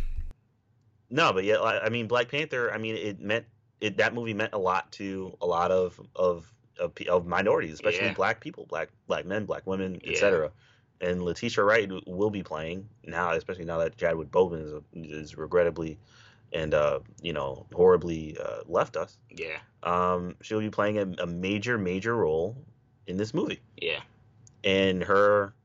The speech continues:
Speaker 1: views regarding this, this vaccine,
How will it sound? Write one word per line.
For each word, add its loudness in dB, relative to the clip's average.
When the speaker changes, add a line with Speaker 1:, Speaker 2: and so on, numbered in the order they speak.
Speaker 1:
views -4
regarding 2
this, -4
this -2
vaccine, -2